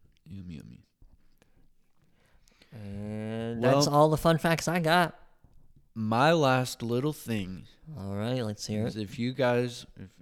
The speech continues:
Speaker 1: everybody wanted to fire up their time machine
Speaker 2: Fire it up.
Speaker 1: and go back to November thirtieth of nineteen ninety-two,
Speaker 2: Okay.
Speaker 1: we could all go down to the Charleston Civic Center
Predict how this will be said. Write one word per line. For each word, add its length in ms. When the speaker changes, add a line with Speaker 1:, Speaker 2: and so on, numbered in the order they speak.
Speaker 1:
everybody 460
wanted 300
to 80
fire 520
up 180
their 160
time 380
machine 500
Speaker 2:
Fire 300
it 60
up. 160
Speaker 1:
and 180
go 180
back 540
to 140
November 580
thirtieth 720
of 140
nineteen 500
ninety-two, 640
Speaker 2:
Okay. 440
Speaker 1:
we 120
could 180
all 240
go 120
down 380
to 100
the 120
Charleston 640
Civic 420
Center 380